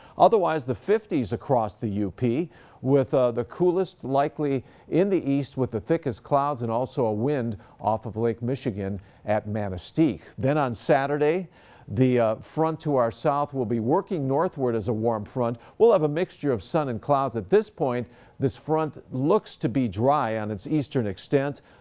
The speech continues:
All the rain, the thunderstorms, off to the west with strong low pressure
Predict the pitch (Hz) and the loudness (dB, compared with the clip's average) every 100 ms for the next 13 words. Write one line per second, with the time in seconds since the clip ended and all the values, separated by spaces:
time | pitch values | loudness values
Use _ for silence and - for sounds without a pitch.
0 | - 123 139 135 117 135 147 165 139 98 | 0 4 4 2 0 0 0 -2 -2 -2
1 | - 151 139 143 - 156 143 147 143 - | 0 0 0 -6 -2 0 0 -2 -6 -12
2 | - - - 127 135 - 131 113 110 135 | -20 -6 2 2 0 -6 -4 -2 0 0
3 | 113 - 110 98 - - 139 131 127 120 | -2 -8 -8 -6 -8 -2 2 2 0 0
4 | 107 - 135 135 117 98 | -2 -2 -2 -2 -2 -4